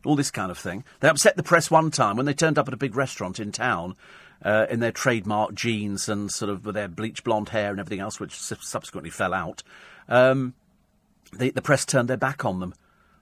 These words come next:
The boys had to apologise. "Really sorry, guys, really sorry." And they then got their pictures back again. But, uh, up till then, the press had, uh, had, uh, really dumped them at all. But, uh,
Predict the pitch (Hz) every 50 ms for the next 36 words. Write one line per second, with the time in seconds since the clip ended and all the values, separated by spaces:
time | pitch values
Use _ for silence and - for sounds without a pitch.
0 | _ - 113 107 92 131 127 113 - - 101 - - 104 - 135 131 123 98 -
1 | 98 92 95 - - 127 127 131 127 113 - - 120 110 101 87 101 98 98 95
2 | 113 117 107 104 - - 107 98 92 98 104 92 104 101 92 107 98 - 107 95
3 | - 123 104 - - 101 92 85 - 110 110 - - 95 - 98 90 90 85 90
4 | 101 101 - - - 117 - - 143 151 147 - - 127 120 139 143 123 117 110
5 | - - - - - - 104 - - 135 117 - - 117 98 87 101 117 113 -
6 | 117 110 - - 113 107 95 - - 113 110 107 104 117 127 113 101 98 82 117
7 | 120 123 - - 92 87 90 92 - - 113 95 101 117 - - - _ _ _
8 | _ - - - - - - 127 123 117 117 117 117